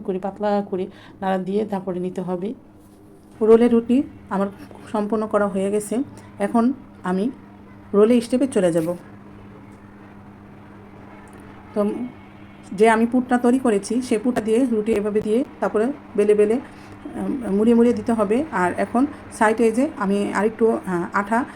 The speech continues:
তৈরি করেছি, সেটা হলো একটু ময়দার মধ্যে পানি দিয়ে গুলিয়ে নিয়েছি। গুলিয়ে নেওয়ার পর ওই সাইডে আমার আঠাটা কাজ করবে, যাতে, আহ, রোলটা ছুটে না যায়।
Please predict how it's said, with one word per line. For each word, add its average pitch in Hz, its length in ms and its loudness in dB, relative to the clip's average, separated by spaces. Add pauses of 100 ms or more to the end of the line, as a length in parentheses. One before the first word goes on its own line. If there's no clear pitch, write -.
(260)
তৈরি 220 140 4
করেছি, 220 420 4
সেটা 220 200 -2
হলো 208 140 2
একটু 208 180 -2
ময়দার 208 380 2
মধ্যে 226 280 0
পানি 196 240 0
দিয়ে 226 160 -2
গুলিয়ে 214 240 0
নিয়েছি। 175 420 -2 (380)
গুলিয়ে 208 260 4
নেওয়ার 220 200 -2
পর 254 260 0
ওই 208 180 -6
সাইডে 214 240 0
আমার 220 220 0
আঠাটা 240 260 -2
কাজ 202 280 -4
করবে, 208 220 0
যাতে, 208 280 -2 (340)
আহ, 175 180 -2
রোলটা 226 280 4
ছুটে 269 260 -2
না 208 140 2
যায়। - 160 -8